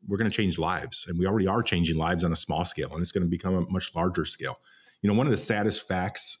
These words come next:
about research in general, and I'll talk about pediatric cancer research because I know a lot about it, but one of the saddest facts is it's one of the most underfunded research areas within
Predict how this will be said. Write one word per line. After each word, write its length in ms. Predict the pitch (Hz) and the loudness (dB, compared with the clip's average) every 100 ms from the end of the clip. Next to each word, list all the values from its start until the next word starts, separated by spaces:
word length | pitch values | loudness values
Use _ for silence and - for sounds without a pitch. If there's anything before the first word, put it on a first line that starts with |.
| - | -8
about 480 | 95 82 87 87 - _ _ _ _ | -4 0 0 0 -4 _ _ _ _
research 680 | 80 85 98 - - 67 - | -8 -2 0 0 -2 -4 -4
in 120 | 85 | -6
general, 340 | 80 85 85 67 | -4 -2 -2 -2
and 100 | 82 | -2
I'll 60 | |
talk 160 | 101 107 | -2 0
about 180 | 87 80 | 0 0
pediatric 440 | 92 82 90 - | 0 0 0 -4
cancer 260 | - 80 82 | -6 -6 -4
research 340 | 78 - 73 - | -6 -6 -10 -10
because 160 | 78 | -8
I 40 | 82 | -4
know 140 | 82 | -4
a 20 | |
lot 200 | 76 78 | -2 -4
about 280 | 71 73 69 | -4 -6 -6
it, 80 | - _ - - - _ _ | -10 _ -20 -20 -20 _ _
but 280 | 87 90 87 - | -4 -4 -4 -4
one 140 | 113 | 0
of 80 | 131 | 0
the 60 | |
saddest 320 | - 107 87 - | 0 -2 -2 -2
facts 400 | 95 82 - - _ _ - | -4 -4 -8 -14 _ _ -8
is 200 | 101 87 | -4 -2
it's 280 | 92 - - | -4 -6 -2
one 120 | 131 | 0
of 80 | 107 | 2
the 100 | 101 | 4
most 280 | 95 101 - | 4 2 2
underfunded 480 | 98 95 101 95 82 | 0 0 0 0 2
research 640 | 82 87 95 80 - - _ _ _ - | 0 0 0 -2 -2 -10 _ _ _ -2
areas 520 | 90 101 80 73 - | 2 2 2 -2 -2
within 580 | 90 85 90 87 85 | -2 0 0 2 2